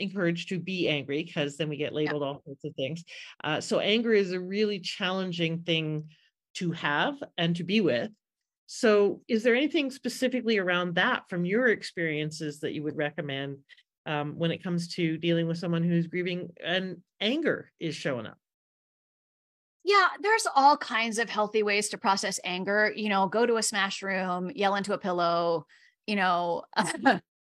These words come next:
Speaker 2: beat your bed up. There's all kinds of ways to move it 'cause it, anger is a big emotion and it needs to be moved. So you need to move your body somehow, doesn't matter how. And anger is an interesting emotion 'cause it's often an umbrella. Usually the real emotion is underneath it somewhere,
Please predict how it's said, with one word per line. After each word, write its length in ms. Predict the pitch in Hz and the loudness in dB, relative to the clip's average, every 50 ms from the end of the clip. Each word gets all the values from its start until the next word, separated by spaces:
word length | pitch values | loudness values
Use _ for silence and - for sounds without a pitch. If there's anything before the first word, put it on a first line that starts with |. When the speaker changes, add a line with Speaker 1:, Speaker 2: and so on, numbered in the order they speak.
| - - - _ - | -20 -20 -10 _ 2
Speaker 2:
beat 180 | 254 254 - | 2 2 4
your 80 | 240 202 | 2 4
bed 180 | 190 180 180 | 4 4 4
up. 260 | 175 175 165 165 165 - | 6 6 4 4 4 4
There's 160 | - 254 254 | 4 6 6
all 100 | 269 233 233 | 6 4 4
kinds 240 | 262 220 208 196 | 2 0 0 0
of 80 | 196 196 | -2 -2
ways 220 | 196 196 196 196 | -2 -2 -2 -2
to 140 | - - - | -2 -2 -2
move 280 | 175 175 180 180 180 190 | -2 -2 -2 0 2 2
it 120 | 247 247 | 2 4
'cause 160 | - 294 254 | 4 2 2
it, 100 | 277 262 - _ | 0 -2 -4 _
anger 240 | - 247 277 294 330 | 0 2 2 2 2
is 100 | 339 294 | 2 0
a 60 | 262 | 0
big 200 | 214 202 233 220 | 0 0 -2 -2
emotion 360 | 226 226 214 208 214 208 208 190 | -2 -4 -4 -4 -4 -2 -2 -4
and 120 | 185 180 | -4 -4
it 40 | 165 | -4
needs 200 | - 202 185 - - | -4 -6 -6 -4 -4
to 100 | 214 202 | -6 -4
be 120 | 175 165 | -4 -6
moved. 340 | 160 156 156 156 151 143 - | -8 -8 -8 -8 -8 -8 -8
So 140 | - - 220 | -4 -2 -2
you 140 | 214 220 | -2 0
need 160 | 226 233 226 190 | -2 -4 -4 -4
to 80 | 214 | -4
move 180 | 202 190 190 185 | -6 -6 -6 -6
your 80 | 180 175 | -6 -4
body 260 | 180 180 185 175 175 | -2 -2 -2 -4 -4
somehow, 560 | - - 190 185 180 170 180 180 - 233 247 - | -4 -4 -4 -4 -2 -2 -2 -2 -2 -2 -2 -4
doesn't 220 | 196 196 196 196 | -4 -4 -4 -2
matter 180 | 180 185 185 - | -2 -2 -2 -2
how. 320 | 160 170 180 185 190 185 - - - - - - - - _ _ _ _ _ _ _ _ _ _ | 0 0 0 0 -2 -2 -6 -12 -20 -20 -20 -20 -20 -20 _ _ _ _ _ _ _ _ _ _
And 140 | - 302 302 - - | 4 4 4 4 4
anger 260 | 339 359 392 415 480 | 2 2 4 4 4
is 80 | 480 480 | 4 4
an 140 | 494 453 320 | 2 0 0
interesting 340 | 294 285 311 - - 320 294 | -2 -2 -2 0 2 4 4
emotion 360 | 277 254 262 269 262 277 262 | 6 6 6 4 4 2 0
'cause 160 | 240 240 226 | 0 0 0
it's 140 | 240 240 - 202 | 0 0 0 0
often 500 | 208 240 247 - _ _ - - 330 320 | 0 0 -2 -4 _ _ -2 0 2 2
an 100 | 294 247 | 2 2
umbrella. 560 | 233 202 175 175 180 - - - - - - _ _ _ _ _ _ _ _ - | 0 0 0 0 0 0 -2 -4 -6 -8 -12 _ _ _ _ _ _ _ _ 0
Usually 480 | 214 247 320 370 359 - 403 427 403 349 | 4 4 4 4 4 2 2 2 4 4
the 140 | 330 262 214 | 4 4 4
real 260 | 185 208 226 240 247 | 6 6 6 6 6
emotion 420 | 240 226 214 214 220 208 - 214 | 6 4 4 2 2 0 -2 -2
is 140 | 185 170 - - | -4 -4 -2 0
underneath 580 | 196 202 196 196 190 170 165 170 175 202 - - | 0 2 2 2 0 0 0 -2 -4 -2 -2 -2
it 180 | - - - | -2 -2 0
somewhere, 600 | - - 277 277 294 294 294 294 302 320 349 349 | 2 2 4 4 4 4 4 4 4 2 0 -4